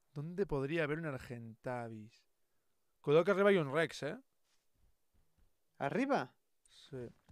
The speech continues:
Speaker 2: ¿Alfa?
Speaker 1: No, normal. Y un, y un carno alfa.
Speaker 2: Sí, el carno lo he visto.
Speaker 1: ¿Dónde podría haber un Argentavis? Voy a mirar, ¿eh? Ahora vengo. Quedaos ahí, ¿eh?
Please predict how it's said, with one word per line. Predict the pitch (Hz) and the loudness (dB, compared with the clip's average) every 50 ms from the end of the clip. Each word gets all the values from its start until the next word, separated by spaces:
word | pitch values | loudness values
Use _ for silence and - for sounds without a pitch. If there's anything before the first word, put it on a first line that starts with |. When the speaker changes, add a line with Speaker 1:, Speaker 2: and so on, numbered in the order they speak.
| - _ | -6 _
Speaker 2:
¿Alfa? | - 202 240 240 - 226 175 131 - - - _ _ _ _ _ _ - | 2 4 4 6 8 8 8 8 6 0 -12 _ _ _ _ _ _ -8
Speaker 1:
No, | 131 127 120 | -6 -6 -4
normal. | 117 113 117 123 123 120 117 117 - _ _ _ _ _ _ _ _ _ | -4 -6 -6 -6 -6 -6 -6 -10 -14 _ _ _ _ _ _ _ _ _
Y | 135 143 | -4 -4
un, | 147 147 147 147 135 | -2 -2 -2 -4 -4
y | 139 | -4
un | 143 | -2
carno | 135 156 135 135 131 | -2 -2 -2 0 -2
alfa. | 127 123 - - 117 - - _ _ _ _ _ _ _ _ _ _ _ _ _ _ _ _ _ _ _ _ _ _ _ - - | -2 -2 -4 -6 -8 -10 -12 _ _ _ _ _ _ _ _ _ _ _ _ _ _ _ _ _ _ _ _ _ _ _ -20 -16
Speaker 2:
Sí, | - - 147 | -10 -8 -6
el | 139 131 | -6 -4
carno | - - 143 143 156 156 | -4 -4 -4 -4 -6 -8
lo | 151 | -8
he | 139 | -8
visto. | 135 - - - - - - - - - | -8 -10 -14 -18 -20 -20 -20 -20 -16 -10
Speaker 1:
¿Dónde | 156 135 139 160 175 196 | -6 -6 -4 -2 -2 0
podría | - 160 151 143 151 185 | 0 0 0 2 2 2
haber | 170 151 160 165 | 2 2 2 0
un | 180 | -4
Argentavis? | 165 147 139 - 139 123 120 117 107 - 131 120 117 117 113 | -4 -6 -6 -6 -6 -8 -8 -8 -6 -4 -2 -2 -2 0 2
Voy | 135 156 | 4 4
a | 175 | 6
mirar, | 180 180 160 135 120 123 | 6 6 6 6 4 4
¿eh? | 139 165 | 4 4
Ahora | 180 160 156 | 4 4 4
vengo. | 143 131 120 113 113 110 | 2 0 -2 -4 -6 -4
Quedaos | - 135 139 - - | -2 0 0 2 2
ahí, | 160 143 120 110 113 | 2 0 0 -2 -4
¿eh? | 127 156 | -6 -6